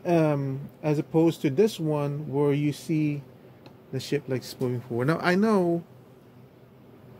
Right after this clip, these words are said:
the, the stand, this, this, the, the rod is still there, but it's a lot less intrusive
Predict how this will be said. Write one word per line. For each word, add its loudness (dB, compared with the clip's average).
the, -4
the 0
stand, 2
this, 2
this, -4
the, 2
the 4
rod 4
is -2
still -4
there, -2
but 2
it's -4
a -2
lot 0
less -2
intrusive -4